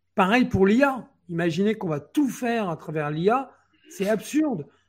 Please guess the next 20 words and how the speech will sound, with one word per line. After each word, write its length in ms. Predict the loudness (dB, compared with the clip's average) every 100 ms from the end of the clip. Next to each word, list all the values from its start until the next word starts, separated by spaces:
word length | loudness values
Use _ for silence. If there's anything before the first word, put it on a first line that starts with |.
| _ 2
L'I 160 | 8
A, 200 | 8 6 0
on 80 |
s'aperçoit 560 | -2 0 0 -2 0 -2
seulement, 720 | 0 0 2 4 2 0 -4 _ _
on 60 |
n'a 100 | -6
pas 100 | 2
encore 300 | 4 4 2
beaucoup 240 | 0 -2 0
de 60 |
recul 360 | 0 0 -2 -4
technique 560 | -2 -2 0 -2 -4 _ _ _ _
sur 180 | -6 -2
le 60 |
machine 340 | -2 -2 -2 0
learning. 460 | 0 0 -2 -4 -10 _ _ _ -8
On 60 |
s'aperçoit 520 | 2 4 4 2 0
seulement 840 | 0 -2 0 2 2 0 0 -4